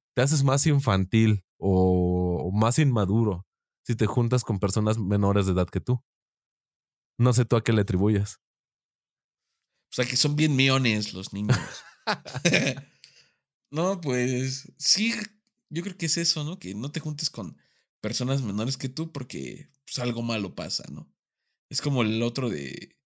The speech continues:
Speaker 2: el que con lobos se cría, aullar se enseña, ¿no?
Speaker 1: Ajá.
Speaker 2: Que los dos van como a, pues, depende con las personas que te rodees, cómo vas a ser tú.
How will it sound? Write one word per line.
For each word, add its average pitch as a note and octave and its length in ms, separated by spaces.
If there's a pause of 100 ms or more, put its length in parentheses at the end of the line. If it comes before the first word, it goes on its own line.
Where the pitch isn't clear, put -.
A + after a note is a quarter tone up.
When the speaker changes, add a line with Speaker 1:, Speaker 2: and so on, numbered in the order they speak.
(460)
Speaker 2:
el A#2 180
que A2+ 840
con A#2 200
lobos D3+ 260
se A#2 140
cría, D3 240
aullar B2 360
se - 140
enseña, A#2 440
¿no? C#3+ 240 (240)
Speaker 1:
Ajá. G#2+ 400
Speaker 2:
Que - 380 (240)
los C3 220
dos D3 120
van D3 180
como B2+ 300
a, G2+ 240 (200)
pues, - 340
depende C#3+ 440
con C3 120
las A#2 100
personas C3+ 420
que - 100
te A2 160
rodees, A#2+ 480
cómo B2 320
vas A2 180
a A2 40
ser - 300
tú. C3+ 240